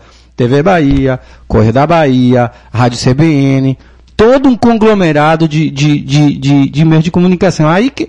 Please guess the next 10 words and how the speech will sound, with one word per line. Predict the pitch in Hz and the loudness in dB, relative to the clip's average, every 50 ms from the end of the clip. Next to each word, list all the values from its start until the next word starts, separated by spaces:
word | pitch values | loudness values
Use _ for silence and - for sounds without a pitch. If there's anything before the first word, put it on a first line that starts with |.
| - - - | -12 -10 -6
então, | - 214 214 202 240 247 269 226 | -4 -2 -2 0 0 0 0 -2
Timóteo, | - - - - 147 139 127 123 - 165 196 | -4 -6 -6 -2 0 0 0 0 0 0 0
aí | |
você | 226 277 240 269 | 0 0 -2 -2
tem | 233 254 202 | -2 -2 -2
um | 180 | 0
conceito, | 180 170 147 135 - 147 135 139 - - - - - - - - - | 0 0 -2 0 0 -2 -2 -2 -4 -8 -16 -20 -20 -20 -20 -6 -2
parte | 220 240 247 - - | 0 0 0 0 0
de | 220 202 | -2 -2
Salvador, | - 196 185 180 160 151 135 127 127 139 147 170 175 - | 0 0 0 0 0 0 0 0 2 2 2 0 -2 -6